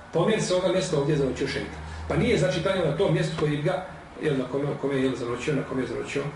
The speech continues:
šeitan. Kaže Muhib Taberi u svom dijelu Al-Ahkam da ovaj hadis je dokaz da čovjek, on može u namazu malo očima gledati. Ali ne treba biti šta? Okretanje.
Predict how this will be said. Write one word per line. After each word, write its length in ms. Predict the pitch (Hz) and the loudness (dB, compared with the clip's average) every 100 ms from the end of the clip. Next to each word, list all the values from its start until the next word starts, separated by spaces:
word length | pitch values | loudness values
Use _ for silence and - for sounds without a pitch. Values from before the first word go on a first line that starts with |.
| - - - | -12 -16 -8
šeitan. 340 | - - - - - - | -4 -4 -8 -16 -18 -8
Kaže 460 | - 202 175 151 151 - - - - - 156 | 2 4 6 4 2 -2 -10 -12 -14 -8 -4
Muhib 300 | 135 165 160 - - - - - - | 0 2 2 0 -6 -10 -10 -8 -2
Taberi 360 | 170 147 131 117 | 0 2 2 2
u 40 | |
svom 240 | 110 139 127 | 0 0 2
dijelu 180 | 135 123 | 2 2
Al-Ahkam 520 | - - 160 151 143 139 | 0 0 0 0 0 -2
da 300 | 131 127 - | -2 0 0
ovaj 160 | 143 135 | 0 0
hadis 360 | 139 147 - | 0 0 0
je 40 | 131 | 0
dokaz 280 | 143 147 | 0 0
da 100 | 127 | 0
čovjek, 240 | - 143 135 | 0 0 0
on 100 | 143 | 0
može 180 | 139 131 | 0 0
u 120 | 120 | 0
namazu 240 | 123 123 | -2 -2
malo 160 | 131 117 | 0 0
očima 280 | 117 135 120 | -2 -4 -4
gledati. 340 | 117 95 - - - - - - - | -4 -6 -10 -16 -20 -20 -20 -18 -6
Ali 160 | 127 | -2
ne 120 | 135 151 | 0 0
treba 200 | 160 143 - | 2 2 0
biti 160 | 147 - | -4 -4
šta? 200 | - 147 - - - - - | -2 -4 -6 -12 -18 -20 -4
Okretanje. 600 | 160 147 139 - 98 98 | -2 0 -2 -4 -6 -10